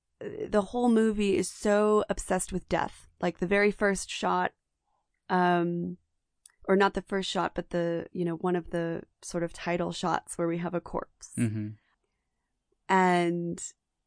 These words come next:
Speaker 1: all throughout the film, you know, there's just this, this anxiety about death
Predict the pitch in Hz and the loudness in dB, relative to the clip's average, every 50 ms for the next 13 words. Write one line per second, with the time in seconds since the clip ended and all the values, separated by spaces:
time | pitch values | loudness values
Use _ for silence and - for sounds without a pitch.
0 | _ _ _ _ _ _ _ - 208 202 202 - - 202 196 185 - - - 190 | _ _ _ _ _ _ _ 6 6 6 6 4 2 2 4 2 2 0 -4 -6
1 | - - - 226 226 214 214 208 202 202 202 - - _ _ - 220 208 202 196 | -6 -4 -2 2 4 6 6 6 6 4 2 -2 -4 _ _ -14 -6 -2 0 0
2 | 185 175 175 185 180 - - - 196 185 - - - 185 180 180 - - - - | 0 0 0 -2 -2 -4 -6 -6 -6 -6 -6 -4 -4 -4 -4 -4 -8 -16 -20 -20
3 | - _ _ _ _ _ _ _ _ _ _ _ _ _ _ _ _ _ - 180 | -20 _ _ _ _ _ _ _ _ _ _ _ _ _ _ _ _ _ -6 -6
4 | 190 175 - - - 185 185 175 170 170 175 170 175 - 226 247 240 247 247 247 | -4 -4 -4 -2 0 2 2 2 0 0 -2 -2 0 0 0 0 0 0 0 0
5 | 247 247 254 254 - 226 214 - 208 202 220 220 - - 208 202 202 202 202 - | 0 0 -2 -2 -4 -4 -2 0 0 0 -2 -2 -2 -2 0 0 2 0 -2 -4